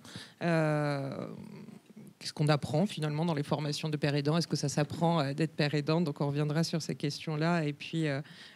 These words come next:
euh, euh, un certain nombre de points que tu évoquais sur le fait que,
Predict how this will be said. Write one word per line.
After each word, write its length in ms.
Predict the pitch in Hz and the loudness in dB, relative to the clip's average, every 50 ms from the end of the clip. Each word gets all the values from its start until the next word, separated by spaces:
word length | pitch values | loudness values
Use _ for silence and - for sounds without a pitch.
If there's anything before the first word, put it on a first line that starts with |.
| - - | -10 -6
euh, 720 | 151 143 139 139 135 139 135 131 - 67 - 62 76 69 60 60 - - - - - | -2 -2 -2 0 -2 -2 -4 -4 -6 -6 -6 -8 -8 -10 -10 -12 -14 -14 -14 -10 -6
euh, 300 | - - 69 67 69 - - - 147 147 | -6 -4 -4 -4 -6 -8 -10 -10 -10 -10
un 40 | |
certain 300 | 143 - 151 139 - 165 | -8 -8 -8 -8 -6 -6
nombre 180 | 147 156 156 156 | -4 -4 -4 -2
de 80 | 151 147 | -4 -4
points 240 | - - 156 160 | -2 -2 -2 -2
que 60 | 160 - | -2 -4
tu 80 | 165 | -4
évoquais 360 | 147 143 147 143 - 160 165 | -4 -4 -4 -4 -2 -2 -2
sur 120 | 156 - 156 | -2 -4 -6
le 80 | 139 | -6
fait 160 | 131 - - - | -6 -8 -12 -10
que, 120 | - | -10